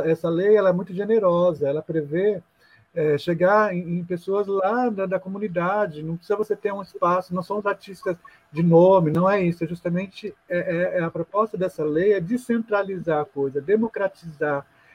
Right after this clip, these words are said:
pra que possa chegar em qualquer trabalhador e trabalhadora da cultura, né, lá na, na, na pessoa do tambor, na pessoa do, do boi,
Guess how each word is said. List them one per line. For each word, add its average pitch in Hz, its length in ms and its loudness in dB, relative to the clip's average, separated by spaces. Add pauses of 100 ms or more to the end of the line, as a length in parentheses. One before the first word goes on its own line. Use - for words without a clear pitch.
(160)
pra 170 80 6
que 170 100 -6
possa 190 300 4
chegar 180 260 4
em 180 40 0
qualquer 185 260 4
trabalhador 185 540 2
e - 20 -10
trabalhadora 165 580 2
da 147 140 0
cultura, 131 540 -10 (360)
né, 156 180 0
lá 156 180 4
na, 156 140 0
na, 147 200 -2
na 151 140 -6
pessoa 151 300 0
do - 140 -12
tambor, 160 500 2
na 147 120 -2
pessoa 151 420 0
do, 147 180 2
do 139 120 -8
boi, 165 580 4